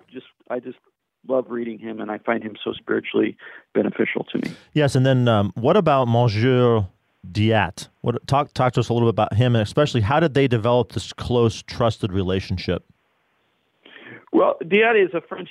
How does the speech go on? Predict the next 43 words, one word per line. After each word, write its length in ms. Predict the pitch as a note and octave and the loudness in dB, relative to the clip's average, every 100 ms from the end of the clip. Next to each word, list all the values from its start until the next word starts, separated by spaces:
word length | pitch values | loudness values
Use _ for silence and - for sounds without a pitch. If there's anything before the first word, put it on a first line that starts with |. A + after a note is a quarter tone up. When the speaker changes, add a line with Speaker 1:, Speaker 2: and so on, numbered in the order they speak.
| - | -6
Speaker 1:
journalist, 500 | F#3 C#3+ A#2+ B2 - - - | -4 -4 -6 -8 -10 -20 -6
um, 320 | B2+ A#2+ A2 - - | -4 -4 -6 -16 -12
and, 280 | C3 B2+ B2 _ _ _ - - - - | -8 -6 -8 _ _ _ -18 -16 -18 -4
uh, 180 | B2 A#2 A2+ | 2 2 2
he's, 260 | B2 C#3+ B2+ - _ - | -2 -4 -4 -10 _ -2
over 320 | C#3 D3 D3+ | 0 0 0
the 120 | C3 | 0
years, 320 | B2+ B2 C3+ - | 2 2 0 -4
he's, 160 | C3 - _ | -8 -10 _
he's 280 | - A#2+ G#2+ - - | -8 -6 -6 -6 -2
come 160 | C3 | 0
to 60 | A2 | 2
know 220 | A#2+ A#2 | 2 2
Cardinal 340 | - B2 A2+ A2+ | 0 -2 -2 -4
Sarah 460 | A2+ G2 G#2 A2+ A#2 | -4 0 2 2 0
and, 180 | A#2 - | -4 -12
and 160 | A#2 | -14
is 120 | A2+ C#3+ | -4 -2
actually, 460 | C#3 - A#2+ A#2 | -2 -4 -10 -8
in 100 | A#2+ | -8
a 40 | A2 - | -8 -2
certain 280 | A#3+ E3 A#2 | -2 -2 -2
way, 360 | A#2 A#2 A2+ - _ | 0 0 0 -6 _
a 80 | A#2+ | -8
kind 180 | C#3 B2 | -4 -4
of 60 | |
co-author 640 | - - A2+ A2+ A2+ A#2 A2+ | -4 -4 0 0 0 -2 -2
of, 140 | G#2+ - | -4 -6
of 160 | A2 A2 | -6 -4
the, 180 | A2+ G#2 - | -4 -4 -6
the 60 | |
books 260 | - A#2 - | -4 -4 -4
of 100 | - | -16
this 100 | - - | -14 -4
trilogy, 500 | D3+ C#3+ A#2+ A2+ A2 - - - - | 0 2 2 -2 -4 -6 -20 -20 -6
because 240 | A#2 C3 - | -2 0 2
the 80 | B2+ | 0
books 320 | C#3+ C#3 - - | 2 0 0 -2
are 100 | A2+ | -2
based 380 | C3 C3 C3 B2+ | 2 2 2 -4
upon, 580 | - A#2+ A2+ A2 A2 G#2+ _ _ _ _ | -6 -4 -2 -2 -6 -10 _ _ _ _
uh, 100 | - - | -14 -10
Diat's 320 | B2+ B2 A2 | -2 2 2